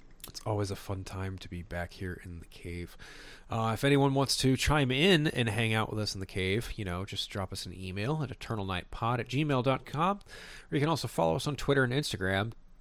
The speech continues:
T E K underscore podcast. That's capital T E K underscore podcast. Just put the at sign for Twitter, obviously. But yeah, you guys get the idea. 'Cause, uh, you know,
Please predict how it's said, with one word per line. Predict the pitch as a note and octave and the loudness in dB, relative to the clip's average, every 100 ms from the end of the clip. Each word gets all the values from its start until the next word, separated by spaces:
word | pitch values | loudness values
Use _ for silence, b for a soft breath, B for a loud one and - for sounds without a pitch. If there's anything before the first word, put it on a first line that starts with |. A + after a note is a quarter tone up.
| - | -6
T | - C3+ | 2 4
E | C3+ A2 A2 | 4 0 -2
K | - A#2+ B2 - | -2 0 0 0
underscore | A#2 A2 - G2 F2 | -2 -2 -4 -4 -6
podcast. | - A2+ B2+ - C3 C3+ - | -4 -2 -2 -2 -2 -2 -4
That's | F2+ - | -4 -4
capital | - A#2 G#2+ G#2+ G2 | -2 -2 0 -2 -4
T | - C3 - | -4 -4 -4
E | A2+ | -6
K | - A#2 B2 | -4 -2 0
underscore | - A#2 B2+ - - A#2+ - | -2 -4 -4 -6 -2 -2 -2
podcast. | A2+ A#2 - - - - - B B B B B B B - | -6 -6 -10 -10 -8 -8 -10 B B B B B B B -10
Just | - - - - - | -8 -8 -12 -8 0
put | - | 0
the | F#2+ E2+ | 0 -2
at | D2+ | -2
sign | - D2 C#2 | -4 -4 -8
for | - | -10
Twitter, | - D#2+ C2 - | -6 -6 -6 -10
obviously. | E2 E2 - - - - | -10 -8 -8 -8 -10 -8
But | D#2+ | -6
yeah, | A2+ F2 - - | -2 -2 -2 -4
you | C3 | -4
guys | - - | -4 -8
get | - - | -12 -12
the | - | -10
idea. | E2 - F2+ - - - B B B B B - | -8 -8 -10 -10 -16 -20 B B B B B -8
'Cause, | - C3 C3 B2 | 2 4 4 2
uh, | A#2 B2+ B2+ B2+ B2 - | 2 6 6 6 4 2
you | C#3 | 4
know, | A2 | 4